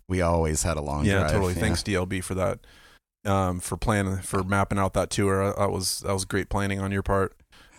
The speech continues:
Speaker 2: But, uh, yeah.
Speaker 1: Excellent
Speaker 2: Yeah,
Speaker 1: routing.
Speaker 2: so
Speaker 1: Yeah.
Speaker 2: everybody was crazy sick. We get to the venue, and, <laughs> uh, I thought that I was gonna be okay. I feel like I have, like, a, an iron gut even to this day. Like, if my,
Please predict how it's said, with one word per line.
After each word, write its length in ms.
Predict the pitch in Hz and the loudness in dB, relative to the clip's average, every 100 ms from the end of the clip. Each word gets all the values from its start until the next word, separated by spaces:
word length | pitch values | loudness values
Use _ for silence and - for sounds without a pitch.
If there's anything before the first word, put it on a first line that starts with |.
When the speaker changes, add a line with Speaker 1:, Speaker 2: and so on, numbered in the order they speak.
| - | 2
Speaker 2:
But, 280 | 107 92 117 | 2 4 2
uh, 360 | 101 98 95 - _ - | 4 4 2 -2 _ -2
yeah. 380 | 110 104 98 - | 2 4 2 0
Speaker 1:
Excellent 360 | 92 - 90 65 | -2 -2 -2 0
Speaker 2:
Yeah, 180 | 80 69 | 2 4
Speaker 1:
routing. 160 | - 73 | 2 2
Speaker 2:
so 160 | - | 2
Speaker 1:
Yeah. 60 | 123 | 4
Speaker 2:
everybody 380 | 123 131 131 127 | 4 4 2 4
was 240 | 117 107 | 2 0
crazy 380 | - 110 104 101 | 0 0 2 0
sick. 360 | - 95 92 - | -2 0 -2 -2
We 140 | 101 | -6
get 200 | 101 107 | -2 -2
to 100 | - | -2
the 100 | 107 | -2
venue, 560 | 104 95 92 90 90 90 - - - _ _ - | 0 0 -2 -2 -2 -6 -10 -20 -20 _ _ -4
and, 720 | 98 90 87 87 85 85 - - _ _ _ - | 0 2 2 0 -4 -6 -10 -14 _ _ _ 0
<laughs> 280 | 113 - - - - - - - - - - - - - | 2 4 2 2 -2 -12 -18 -12 -10 -10 -14 -18 -20 0
uh, 440 | 127 113 104 101 - - | 2 4 4 0 -2 -2
I 100 | 170 | 0
thought 200 | - 208 | 2 0
that 80 | 165 | 2
I 80 | 151 | 2
was 120 | 135 | 2
gonna 160 | 127 110 | 0 2
be 140 | 110 | 2
okay. 360 | 98 - 95 87 | 2 2 0 0
I 60 | |
feel 220 | 90 123 120 | 0 2 2
like 200 | 127 135 | 2 2
I 80 | 113 | 2
have, 360 | 107 101 95 | 2 2 2
like, 300 | 95 90 - - | 0 0 -2 -4
a, 460 | 95 92 87 90 - _ - | -2 0 -2 -4 -8 _ -10
an 140 | 95 87 | -8 -4
iron 380 | 92 98 95 90 | -2 0 0 -2
gut 360 | 92 87 85 - | 0 0 -2 -6
even 260 | 113 101 98 | -6 -2 -2
to 140 | 104 | -2
this 220 | 90 90 | -2 -4
day. 340 | 87 92 87 87 | -2 0 0 -2
Like, 300 | 85 85 - | -2 -6 -6
if 200 | 90 - | -8 -4
my, 200 | 92 | -2